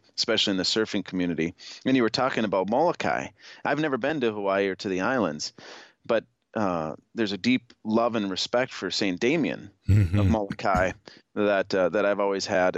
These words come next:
Speaker 1: And to, to know that you're down there, uh,
Speaker 2: Oh,
Speaker 1: that's,
Speaker 2: my
Speaker 1: that's amazing.
Speaker 2: my dad was a deacon in Molokai.
Speaker 1: Oh, wow.
Speaker 2: So he would often go to different, the different churches, and he would, he would do what, you know, they didn't have enough priests. <clears throat> So he would, um,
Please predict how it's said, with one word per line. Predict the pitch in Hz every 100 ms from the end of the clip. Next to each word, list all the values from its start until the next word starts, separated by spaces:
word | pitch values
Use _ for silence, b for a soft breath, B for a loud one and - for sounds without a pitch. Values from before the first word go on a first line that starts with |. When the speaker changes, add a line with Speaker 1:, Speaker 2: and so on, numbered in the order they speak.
| -
Speaker 1:
And | 95 90
to, | - 98
to | -
know | 110 110
that | 104
you're | 104 101
down | 95 98 113
there, | 139 151 113 _ -
uh, | 98 85 78 76 - _ -
Speaker 2:
Oh, |
Speaker 1:
that's, | 139
Speaker 2:
my | 131
Speaker 1:
that's | 101 -
amazing. | 95 113 - - -
Speaker 2:
my | 117 120
dad | 131 131
was | 127 107
a | 110
deacon | 123 139 143
in | 107
Molokai. | 98 92 95 98 87 82 80 _ _ _ _ _ _ _ -
Speaker 1:
Oh, | 104
wow. | 92 82 87 104 87 117
Speaker 2:
So | - 123
he | 131
would | 123 120
often | 123 127 107
go | 113 113
to | -
different, | 101 113 113 101
the | 104
different | 113 104
churches, | - 120 - 101 98
and |
he | 101 98
would, | 95 -
he | 98
would | 95
do | 98 104
what, | 98 98 -
you | 101
know, |
they | 101
didn't | 113 98
have | 113 101
enough | 101 98
priests. | - 131 98 - - b b b b -
<clears throat> | - - 98 95
So | - 117
he | 113 110
would, | 101
um, | 101 90